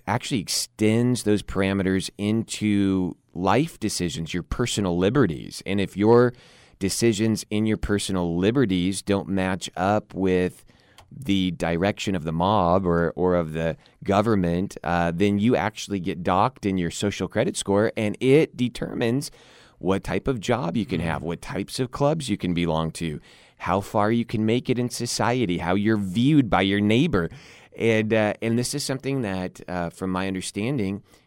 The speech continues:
is, is published. You can get this run on individuals. You can determine, you know, it'll determine what neighborhoods you live in, what houses you can get, and it has nothing to do with your ability to handle finances. It, it's, it's around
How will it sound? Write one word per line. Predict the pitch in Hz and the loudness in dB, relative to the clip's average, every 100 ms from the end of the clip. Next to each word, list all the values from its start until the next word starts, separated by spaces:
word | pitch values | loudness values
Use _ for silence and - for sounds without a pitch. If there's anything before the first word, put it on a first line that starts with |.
| - | -10
is, | 87 87 87 - | -4 -2 -2 -6
is | 78 85 - | -8 -8 -8
published. | - 95 92 117 135 - | -8 -6 -2 -2 -2 -8
You | 82 | -14
can | 76 | -10
get | 85 - | -8 -8
this | 67 - | -12 -10
run | 67 78 90 113 - | -6 -2 -2 -2 -4
on | 82 | -4
individuals. | 80 78 69 107 113 120 117 117 - - - _ | -4 -4 -2 -2 0 2 2 0 -8 -20 -20 _
You | - | -6
can | 90 | -4
determine, | 90 85 90 92 95 | -4 -4 -4 -4 -2
you | 90 55 53 85 | -4 -6 -8 -6
know, | 87 82 78 - - | -2 -2 -4 -10 -12
it'll | 62 87 | -6 -4
determine | 87 - 98 85 | -4 -4 -4 -4
what | 76 | -4
neighborhoods | 87 107 117 127 113 | -2 2 4 4 4
you | 113 | 4
live | 113 113 107 | 6 6 6
in, | 110 107 107 | 4 4 2
what | 78 | -2
houses | 95 98 104 107 | 0 0 0 -2
you | |
can | 110 | 0
get, | 120 | 0
and | 80 120 | 0 -4
it | 117 80 | -4 -2
has | 127 117 | -2 2
nothing | 156 - 226 | 0 2 2
to | 175 | 2
do | 120 104 107 170 _ - - _ | 4 4 4 2 _ -20 -20 _
with | 110 123 | 0 4
your | 131 | 6
ability | 120 127 113 | 6 4 4
to | 107 | 2
handle | 110 104 | 2 2
finances. | 107 131 123 92 92 92 - - - | 2 2 2 2 -2 -4 -10 -20 -4
It, | 113 107 | -2 0
it's, | 104 - - - | 0 0 -2 -4
it's | 107 | -2
around | 110 101 104 117 123 127 127 123 | 0 2 4 4 6 6 4 2